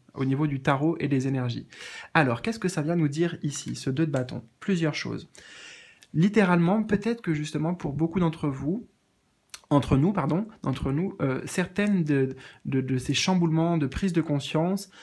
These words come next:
ça, ça va venir, euh, comment dire, ça va venir affecter, affecter, euh, nos, nos décisions, en fait, hein. Euh, c'est ce que je ressens, c'est qu'il y a, il y a,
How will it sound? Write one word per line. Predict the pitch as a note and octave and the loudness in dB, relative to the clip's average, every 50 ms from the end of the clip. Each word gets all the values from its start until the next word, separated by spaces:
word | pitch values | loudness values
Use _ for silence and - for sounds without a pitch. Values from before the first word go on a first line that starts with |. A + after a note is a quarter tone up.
| - - - _ | -20 -20 -20 _
ça, | - - - - F3 E3 E3 - | -12 -8 0 2 2 2 2 -2
ça | - - E3 | 0 0 2
va | D3 D#3+ D#3 | 4 4 2
venir, | D#3 D3 E3+ E3+ E3+ F3 F#3 G3 G#3 G#3 - - - - | 4 4 4 4 4 2 2 0 -2 -2 -6 -4 -2 0
euh, | D3+ D3 C#3+ C#3 C#3 C3+ C3+ C3 C3 C3 B2+ B2+ C3 C3 C3 B2+ B2 - - _ _ _ _ _ _ _ _ _ - - - - | 0 2 0 0 -2 -2 -2 -2 -4 -4 -4 -4 -4 -4 -4 -6 -8 -10 -12 _ _ _ _ _ _ _ _ _ -20 -20 -20 -8
comment | - D3 C#3+ C3+ | -4 -2 0 0
dire, | C3 B2+ C3 B2 B2 B2 - | 0 -2 -2 -4 -6 -8 -8
ça | - - C3+ | -8 -6 -4
va | C#3 C#3 | -2 -2
venir | C3 C#3+ C#3+ C#3+ D3 D#3 E3 F3 F#3 G3 G3+ G3+ G#3 G#3+ A3 - - - - - - - - - _ _ _ _ _ _ _ _ _ _ _ _ _ _ _ - - | 0 0 0 0 2 2 0 0 0 -2 -4 -4 -6 -10 -12 -16 -20 -20 -20 -20 -20 -20 -20 -20 _ _ _ _ _ _ _ _ _ _ _ _ _ _ _ 0 4
affecter, | E3+ F#3 F#3 F#3 - F#3+ F#3 - - - F#3+ G3 G#3 A3 A#3 A3+ - - - | 4 4 4 4 4 2 2 2 2 4 4 6 6 4 2 0 -2 0 2
affecter, | D#3 D#3 - - F3 E3+ - - G3 G3 G3+ G3 F#3+ | 2 2 2 0 -2 -2 -2 0 2 4 4 4 4
euh, | E3+ D3+ C#3+ C#3+ C#3+ C#3+ C#3 C#3 C3+ C3 B2+ | 4 4 4 4 6 6 6 6 6 6 6
nos, | B2+ C3+ C#3 C3+ C3+ C3+ C3 C3+ C3 - | 4 4 4 4 4 4 4 2 2 4
nos | C#3+ D3 C#3+ | 6 6 6
décisions, | C#3+ E3+ F3 E3+ - - E3+ D3+ D#3 D#3+ C#3+ | 6 6 4 4 2 0 2 4 4 4 4
en | C3 A#2+ | 2 0
fait, | - A#2 - - - - | -2 -4 -4 -6 -10 -6
hein. | - C3 C3 D3+ F3+ - - - - - | -4 -2 -2 -2 -4 -6 -10 -16 -6 0
Euh, | C3+ C3 B2 | 0 0 0
c'est | B2 - C#3+ | 0 -2 -6
ce | C#3 - | 0 0
que | D3+ | 2
je | C#3 C#3+ | 2 2
ressens, | C#3+ C#3+ - F#3 F#3 F#3+ | 0 0 0 0 -2 -2
c'est | F#3 - D#3 - | -2 -4 -6 -6
qu'il | - - D3 | -2 0 0
y | |
a, | C#3 C#3 - - | 2 2 0 0
il | D3 | 0
y | C#3 | 2
a, | C#3 C3+ C3+ C3+ C3 | 2 2 2 0 0